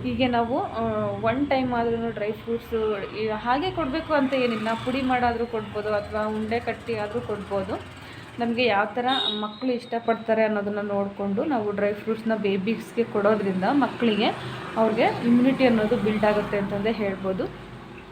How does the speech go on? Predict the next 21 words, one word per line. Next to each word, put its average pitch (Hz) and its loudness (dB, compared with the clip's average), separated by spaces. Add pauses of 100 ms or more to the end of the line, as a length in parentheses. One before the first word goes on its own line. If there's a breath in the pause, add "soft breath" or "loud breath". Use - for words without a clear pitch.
(300)
ಹಾಗೆ 214 4
ನಾವು 220 0
ಡ್ರೈ 214 2
ಫ್ರೂಟ್ಸ್‌ನ 254 0
ಕೊಡೋದ್ರಿಂದ 214 0 (580 loud breath)
ಮಕ್ಕಳಿಗೆ 254 2
ಬಾಡಿ, 214 2
ಆ, 202 -2 (220)
ಬಾಡಿ 220 4
ಬಿಲ್ಡ್‌ಗೂ 240 2
ಕೂಡ 240 0
ತುಂಬಾನೇ 240 2
ಹೆಲ್ಪ್ 226 0
ಆಗುತ್ತೆ. 196 0
ಅಂದ್ರೆ 202 0
ಸದೃಢವಾಗಿರೋದಕ್ಕೆ, 196 0 (440 loud breath)
ಮೂಳೆ 208 4 (120)
ಗಟ್ಟಿಯಾಗೋದಕ್ಕೆ, 202 2 (440)
ಆರೋಗ್ಯವಾಗಿ 220 6
ಬೆಳಿಲಿಕ್ಕೂ 220 2
ಕೂಡ 196 -2